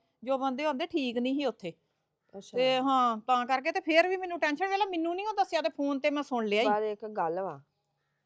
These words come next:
Speaker 2: ਜੇ ਜੋਬਨ ਨੇ ਪੈਸੇ ਘੱਲੇ, ਇਹਨੇ ਮਿਸਤਰੀ ਲਾਏ, ਉਹਦਾ ਫਰਜ਼ ਨਹੀਂ ਬਣਦਾ ਤੁਹਾਡੀ ਸਲਾਹ ਲੈਣ ਦਾ, ਤੁਹਾਡੇ ਨਾਲ ਫੋਨ ਤੇ ਗੱਲ ਕਰਨ ਦਾ?
Speaker 1: ਨਾ, ਮੇਰੇ ਫਰਜ਼ ਗਏ ਆਏ ਹੁਣ, ਮੇਰੇ ਕੋਈ
Speaker 2: ਤੇ
Speaker 1: ਫਰਜ਼
Speaker 2: ਫਿਰ
Speaker 1: ਨਹੀਂ
Speaker 2: ਇਸੇ
Speaker 1: ਰਹਿ ਗਏ,
Speaker 2: ਗੱਲ ਤੋਂ
Speaker 1: ਹੈਂ?
Speaker 2: ਡਰ ਆਉਂਦਾ ਵਾ ਨਾ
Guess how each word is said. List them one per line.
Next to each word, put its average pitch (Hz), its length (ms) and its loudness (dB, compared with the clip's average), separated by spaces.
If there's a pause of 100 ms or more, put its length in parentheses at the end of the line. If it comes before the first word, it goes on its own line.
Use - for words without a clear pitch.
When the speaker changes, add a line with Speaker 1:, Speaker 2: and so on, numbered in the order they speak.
(120)
Speaker 2:
ਜੇ 196 200 -2
ਜੋਬਨ 202 340 -4
ਨੇ 202 100 -6
ਪੈਸੇ 190 340 -4
ਘੱਲੇ, 202 320 -4
ਇਹਨੇ 208 180 -4
ਮਿਸਤਰੀ 185 460 -6
ਲਾਏ, 160 400 -6
ਉਹਦਾ 208 200 -4
ਫਰਜ਼ 196 280 -4
ਨਹੀਂ 220 200 -2
ਬਣਦਾ 269 340 -6
ਤੁਹਾਡੀ 262 240 -8
ਸਲਾਹ 208 300 -4
ਲੈਣ 220 240 -4
ਦਾ, 196 80 -14 (440)
ਤੁਹਾਡੇ 214 220 -4
ਨਾਲ 208 100 -2
ਫੋਨ 190 240 -6
ਤੇ 196 140 -6
ਗੱਲ 190 200 -4
ਕਰਨ 180 280 -6
ਦਾ? 180 100 -12
Speaker 1:
ਨਾ, 190 220 -4 (140)
ਮੇਰੇ 349 300 2
ਫਰਜ਼ 359 280 2
ਗਏ 339 320 6
ਆਏ 349 220 6
ਹੁਣ, 381 220 2
ਮੇਰੇ 285 300 0
ਕੋਈ 320 280 2
Speaker 2:
ਤੇ - 100 4
Speaker 1:
ਫਰਜ਼ 269 100 6
Speaker 2:
ਫਿਰ 277 120 6
Speaker 1:
ਨਹੀਂ 262 100 6
Speaker 2:
ਇਸੇ 202 100 4
Speaker 1:
ਰਹਿ 202 100 6
ਗਏ, 285 120 6
Speaker 2:
ਗੱਲ 285 80 6
ਤੋਂ 226 80 4
Speaker 1:
ਹੈਂ? 269 100 6
Speaker 2:
ਡਰ 240 240 0
ਆਉਂਦਾ 226 320 -6
ਵਾ 247 140 -8
ਨਾ 247 220 -8